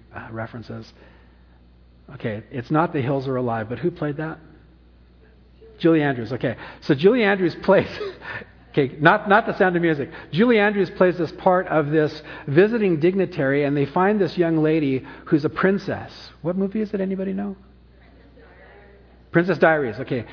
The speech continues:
How many have seen Princess Diaries? All right, I have an audience. Princess <laughs> Diaries, this girl doesn't even know that she's a princess.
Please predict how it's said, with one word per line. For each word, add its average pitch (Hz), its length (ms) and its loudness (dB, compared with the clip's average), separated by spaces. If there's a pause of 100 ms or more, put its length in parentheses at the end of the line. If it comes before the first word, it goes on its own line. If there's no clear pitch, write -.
(120)
How 240 120 6
many 302 180 4
have 226 120 2
seen 226 160 2
Princess 190 320 2
Diaries? 147 460 2 (400)
All 156 100 4
right, 151 240 4
I 147 120 0
have 151 120 2
an 147 60 -2
audience. 135 340 -2 (300)
Princess 277 300 4
<laughs> - 20 2
Diaries, 269 420 4 (560)
this 196 140 0
girl 254 260 4
doesn't 254 280 4
even 254 180 4
know 269 160 6
that 294 100 -2
she's 269 180 2
a 254 60 2
princess. 269 580 2